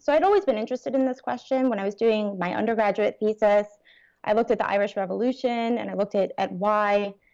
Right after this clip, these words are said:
um, you know, people sort of support violence in societies, why there's mass public support for violence. Uh, so at Princeton, I looked at that question, why individuals support violence, um, and particularly why in developed democracies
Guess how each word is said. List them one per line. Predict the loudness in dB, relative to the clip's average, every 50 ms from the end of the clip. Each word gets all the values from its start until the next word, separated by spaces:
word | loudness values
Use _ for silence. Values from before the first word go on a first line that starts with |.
| _ _ _ _ -10 -8
um, | -4 -4 -4 -4 -6 -8 -10 -8
you | -6 -4
know, | -4 -4
people | -2 -4 -2 -2 -2 -2
sort | 0 0 0 2
of | 0 0 -4 -10 _ -10 -10 -10 -14
support | _ -4 -4 0 2 0 2 2
violence | 2 0 0 -2 -2 -4 -6
in | -4 -4 -4 -4
societies, | -6 -10 -8 -6 -4 -2 -2 -2 0 2
why | 2 2
there's | 2 2 -2 -2
mass | -4 -2 -2 -2 -4 -6 -8 _
public | -10 -6 -6 -6 -6
support | -8 -14 -10 -4 -4 -4 -4 -4
for | -8 -6
violence. | -4 -2 0 0 0 0 -2 -4 -6 -8 -10 _ _ _ _ _ _ _ _ _ _ _ _
Uh, | -2 -2 0
so | 2 2
at | 2 2
Princeton, | 2 -2 -4 0 0 2 2
I | 4
looked | 2 2 0 -2
at | -2 -2
that | -2 -2 0
question, | 0 -2 -2 -2 -2 -2 0 0
why | 0 0 -2
individuals | -4 -4 -6 -6 -6 -6 -8 -8
support | -10 -12 -6 _ -2 -2 -2 -2 -2
violence, | -2 0 0 0 -2 -2 -4 -6 -10 -14 _ _ _ -20 -16
um, | -12 -8 -8 -6 -6 -6 -6
and | -4 -4
particularly | -2 0 0 0 2 4 4 4 4 4
why | 2 2 0 0 0
in | -2 -4
developed | -6 -4 -2 -2 -2 -2 -4
democracies | -8 -8 -8 -10 -8 -10 -12 -8 _ -6 -6 -6 -6 -8 -12